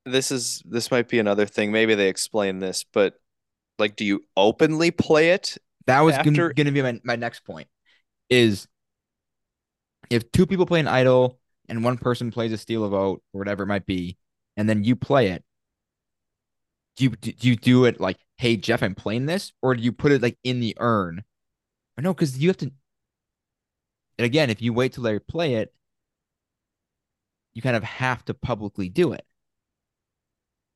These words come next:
Speaker 2: Unless you,
Speaker 1: This
Speaker 2: like,
Speaker 1: m-
Speaker 2: hand, unless you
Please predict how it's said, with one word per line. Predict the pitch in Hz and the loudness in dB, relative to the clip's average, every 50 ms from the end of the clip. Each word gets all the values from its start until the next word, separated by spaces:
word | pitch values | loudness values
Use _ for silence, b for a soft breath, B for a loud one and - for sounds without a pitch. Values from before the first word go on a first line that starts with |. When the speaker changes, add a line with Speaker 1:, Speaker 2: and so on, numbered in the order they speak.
| _ _ _ _ _ _ _ _ _ _ _ _ _ _ _ _ _ - | _ _ _ _ _ _ _ _ _ _ _ _ _ _ _ _ _ -6
Speaker 2:
Unless | - 131 139 139 - 180 | 0 2 2 2 4 2
you, | 185 | 2
Speaker 1:
This | 143 | 4
Speaker 2:
like, | 156 151 139 117 190 | 6 4 4 4 2
Speaker 1:
m- | 190 147 - - _ _ _ _ _ _ _ | -6 -12 -12 -18 _ _ _ _ _ _ _
Speaker 2:
hand, | _ - - 139 131 131 135 139 - | _ -12 -6 -4 -2 -2 -4 -6 -6
unless | 127 139 139 139 | -4 -4 -2 -2
you | 160 156 147 | 0 -2 -2